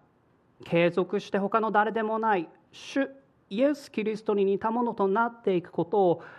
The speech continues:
祈っていたわけです。自分たちが勝手に考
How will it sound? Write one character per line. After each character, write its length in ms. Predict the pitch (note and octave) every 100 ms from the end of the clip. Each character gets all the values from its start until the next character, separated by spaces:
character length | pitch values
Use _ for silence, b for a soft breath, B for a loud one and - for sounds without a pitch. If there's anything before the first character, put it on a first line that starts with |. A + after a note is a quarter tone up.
| B -
祈 280 | G3+ C4+
っ 40 | C4+
て 140 | -
い 100 | D#3
た 140 | D#3 C#3+
わ 120 | C3+
け 120 | C3+
で 80 | B2
す。 280 | - - _ _ - _ _ _ _ _ _ _ _ _ _
自 200 | D3 D3+
分 200 | A3 A#3
た 100 | G#3+
ち 120 | G#3+
が 100 | G3+
勝 220 | - G3+ -
手 80 | A#3+
に 120 | A#3
考 140 | A#3